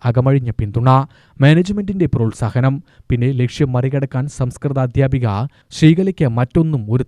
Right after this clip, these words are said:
തടസ്സമായില്ല. മലയാളം, പദ്യം ചൊല്ലൽ, തിരുവാതിര എന്നീ ഇനങ്ങളിലെ ഒന്നാം സ്ഥാനവും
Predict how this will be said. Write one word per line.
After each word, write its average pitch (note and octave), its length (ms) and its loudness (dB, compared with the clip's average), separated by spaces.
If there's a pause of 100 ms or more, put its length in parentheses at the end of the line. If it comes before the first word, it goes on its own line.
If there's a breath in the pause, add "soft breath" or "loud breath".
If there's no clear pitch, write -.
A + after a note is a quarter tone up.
തടസ്സമായില്ല. B2 880 0 (260)
മലയാളം, F#3+ 580 6
പദ്യം D3+ 280 4
ചൊല്ലൽ, F#3 320 2 (140)
തിരുവാതിര D#3 420 2 (140)
എന്നീ E3 220 -2
ഇനങ്ങളിലെ D#3 420 2
ഒന്നാം B2 280 4
സ്ഥാനവും C#3 480 0